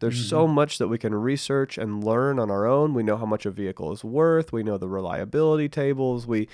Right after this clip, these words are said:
Speaker 1: if some, if a dealer tries to rip you off and add an extra
Speaker 2: <laughs>
Speaker 1: five percent into the deal
Speaker 2: Yeah.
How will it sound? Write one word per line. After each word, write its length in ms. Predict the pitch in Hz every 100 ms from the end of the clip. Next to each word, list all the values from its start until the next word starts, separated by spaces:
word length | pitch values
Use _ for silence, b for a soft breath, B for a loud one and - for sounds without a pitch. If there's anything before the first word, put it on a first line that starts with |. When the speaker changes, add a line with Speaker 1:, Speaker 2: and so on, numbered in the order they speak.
| B B B
Speaker 1:
if 140 | 110
some, 200 | - 131
if 80 | 120
a 60 | 120
dealer 220 | 151 180
tries 240 | 147 123
to 100 | 113
rip 180 | 104 117
you 200 | 113 107
off 320 | 98 127 -
and 180 | - 104
add 280 | 101 104 110
an 80 | 110
extra 280 | 107 - 113
Speaker 2:
<laughs> 120 | 110
Speaker 1:
five 240 | 107 113
percent 440 | 120 - 110 117 -
into 200 | 131 113
the 100 | 104
deal 380 | 110 135 180 -
Speaker 2:
Yeah. 200 | 127